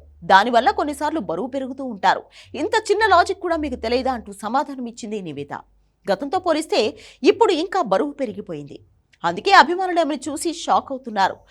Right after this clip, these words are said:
"బొద్దుగా ఉన్నా కూడా చాలా ముద్దుగా ఉంది" అంటూ కామెంట్ కూడా చేస్తున్నారు. కొంతమంది అమ్మాయిలు సన్నగా ఉంటే అస్సలు బాగోరు. నివేదా థామస్ కూడా అంతే.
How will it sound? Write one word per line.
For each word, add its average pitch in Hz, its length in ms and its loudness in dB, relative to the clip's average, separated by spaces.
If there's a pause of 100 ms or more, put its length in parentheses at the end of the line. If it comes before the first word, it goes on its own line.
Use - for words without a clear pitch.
(220)
"బొద్దుగా 214 380 8
ఉన్నా 381 200 4
కూడా 403 180 0
చాలా 392 240 -2
ముద్దుగా 277 400 -2
ఉంది" 311 240 -2
అంటూ 277 200 -4
కామెంట్ 285 360 0
కూడా 277 200 -6
చేస్తున్నారు. 208 560 -4 (320)
కొంతమంది 415 460 4
అమ్మాయిలు 294 280 2
సన్నగా 302 380 -4
ఉంటే 254 220 -6
అస్సలు 226 320 -4
బాగోరు. 170 440 -2 (100)
నివేదా 220 280 -4
థామస్ 311 300 -10
కూడా 285 220 2
అంతే. 247 260 2